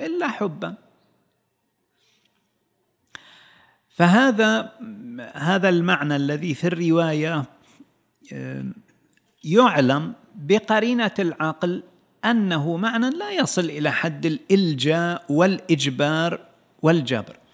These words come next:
وإنما هو بمعنى التيسير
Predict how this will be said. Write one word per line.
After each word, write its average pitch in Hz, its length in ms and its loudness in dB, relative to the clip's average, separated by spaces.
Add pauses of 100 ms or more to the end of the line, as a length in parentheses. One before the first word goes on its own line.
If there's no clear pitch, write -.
(1400)
وإنما 208 520 4
هو 185 260 2
بمعنى 226 380 0
التيسير 170 1000 2